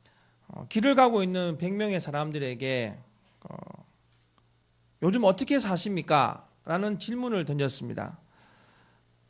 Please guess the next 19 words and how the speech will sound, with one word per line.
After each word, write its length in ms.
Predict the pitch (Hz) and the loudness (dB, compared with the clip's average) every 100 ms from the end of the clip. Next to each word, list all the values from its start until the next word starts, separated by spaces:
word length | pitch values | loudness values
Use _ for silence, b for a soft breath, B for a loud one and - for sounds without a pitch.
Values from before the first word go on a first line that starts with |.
| 175 | -2
"요즘 180 | 226 | 2
어떻게 380 | 226 151 175 196 | 2 2 0 0
사십니까?" 800 | 185 131 - 117 101 - - - _ _ _ _ _ B B B B | 0 -2 -6 -8 -12 -16 -18 -20 _ _ _ _ _ B B B B
이 160 | 233 233 | 0 2
질문에 560 | 247 269 262 208 202 | 2 4 6 6 6
가장 480 | 202 214 277 254 185 | 4 6 6 4 0
많이 240 | 135 175 | 0 2
한 240 | 202 220 196 | 2 2 0
대답 280 | 151 180 180 | 0 0 0
세 200 | - 160 | -4 0
가지가, 680 | 190 147 127 131 190 208 - _ _ | 0 0 -2 0 -2 -6 -16 _ _
첫 120 | - | -8
번째는 640 | 262 311 262 208 208 254 254 - _ _ _ _ _ | 0 0 4 4 4 2 -2 -14 _ _ _ _ _
"그럭저럭 520 | 160 202 196 233 - | 0 2 2 0 0
삽니다." 760 | - 147 131 123 110 - 139 - _ _ _ _ _ _ _ _ _ _ _ | -4 -8 -6 -6 -6 -10 -18 -20 _ _ _ _ _ _ _ _ _ _ _
두 100 | 190 | 0
번째가 680 | 233 240 202 170 220 226 - _ _ _ _ - | 0 2 4 6 6 4 -6 _ _ _ _ -6
"마지못해 680 | 123 131 214 226 156 214 | -2 -2 -2 -2 -2 -4
삽니다." 680 | 226 123 117 - - - | -4 -6 -6 -4 -6 -6